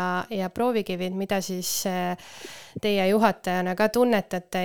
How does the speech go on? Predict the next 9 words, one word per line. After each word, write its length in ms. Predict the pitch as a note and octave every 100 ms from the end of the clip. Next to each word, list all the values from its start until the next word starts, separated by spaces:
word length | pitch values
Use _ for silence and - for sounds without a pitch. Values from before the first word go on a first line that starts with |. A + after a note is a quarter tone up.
| F#3
ja 20 |
mis 440 | F#3+ G3 - - G#3+
lahendamist, 880 | A3+ A#3 F#3 F#3 F#3 F#3 - - F#3+
äh, 300 | F#3 F3+ F#3
vajavad? 560 | A3+ G#3 F3 E3+ F3 -
Ma 80 | F#3
mõtlen 400 | G#3 G#3 G3 F#3+
just 240 | - -
eelkõige, 560 | G#3 G3 F#3+ F3+ F3+